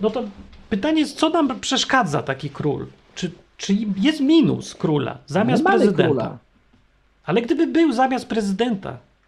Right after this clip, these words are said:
Speaker 2: Ale mamy go. On się tylko po prostu inaczej nazywa. Tylko tyle.
Speaker 1: Ale w-, no to zmieńmy nazwę,
Speaker 2: No
Speaker 1: skoro
Speaker 2: jest
Speaker 1: to
Speaker 2: wybier-,
Speaker 1: jest
Speaker 2: no jest
Speaker 1: wszystko
Speaker 2: wybierany
Speaker 1: jedno.
Speaker 2: oczywiście, no jest wybierany. No to, to jest jego,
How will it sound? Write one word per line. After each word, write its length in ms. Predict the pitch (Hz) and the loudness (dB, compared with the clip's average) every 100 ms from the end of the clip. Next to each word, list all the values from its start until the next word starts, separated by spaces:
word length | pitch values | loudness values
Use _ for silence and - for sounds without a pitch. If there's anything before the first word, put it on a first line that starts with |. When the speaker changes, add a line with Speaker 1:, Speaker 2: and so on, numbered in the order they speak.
| _ - | _ -6
Speaker 2:
Ale 160 | 196 240 - 302 | -6 -6 -6 0
mamy 300 | 415 370 208 | 0 2 -2
go. 280 | 147 117 - | -2 -10 -10
On 80 | 202 | -8
się 100 | 311 | -8
tylko 120 | 349 | -6
po 40 | - | -4
prostu 160 | 359 | -2
inaczej 400 | 349 269 294 330 | -4 -4 -8 -6
nazywa. 480 | 302 285 190 98 - _ _ _ _ _ _ - | -6 -6 -6 -8 -12 _ _ _ _ _ _ -10
Tylko 240 | 320 359 | -6 -6
tyle. 260 | - 143 - | -6 -12 -10
Speaker 1:
Ale 200 | 120 139 | -4 -4
w-, 260 | - - - - | -4 -14 -20 -8
no 120 | 160 175 | -2 0
to 140 | 226 | 0
zmieńmy 380 | 196 196 190 285 | 4 4 4 4
nazwę, 340 | 349 302 202 151 | 2 2 2 4
Speaker 2:
No 60 | |
Speaker 1:
skoro 120 | 165 | 6
Speaker 2:
jest 120 | 220 175 | 6 4
Speaker 1:
to 20 | |
Speaker 2:
wybier-, 60 | 190 | 4
Speaker 1:
jest 140 | 143 | 2
Speaker 2:
no 60 | 147 | 4
jest 80 | 165 | 2
Speaker 1:
wszystko 160 | 185 | 2
Speaker 2:
wybierany 280 | 123 190 214 147 | 0 2 2 0
Speaker 1:
jedno. 60 | |
Speaker 2:
oczywiście, 360 | 120 120 107 123 | -4 -8 -10 -6
no 60 | |
jest 140 | 143 135 | -6 -6
wybierany. 360 | 143 151 113 | -4 -4 -4
No 100 | 101 | -4
to, 100 | 123 | -6
to 100 | 139 | -4
jest 160 | 160 147 | -4 -4
jego, 460 | 147 143 147 147 | -6 -4 -4 -4